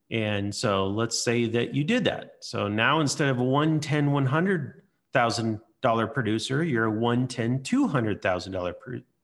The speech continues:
producer. So that's eight thousand dollars in marketing profit per period.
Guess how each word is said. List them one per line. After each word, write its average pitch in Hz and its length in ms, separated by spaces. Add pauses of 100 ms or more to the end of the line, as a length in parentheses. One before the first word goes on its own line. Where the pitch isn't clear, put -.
(140)
producer. - 460 (500)
So - 160
that's 143 300 (140)
eight 185 360 (220)
thousand 143 420
dollars 123 540
in 120 280
marketing 135 600
profit 101 680 (760)
per 131 800
period. - 640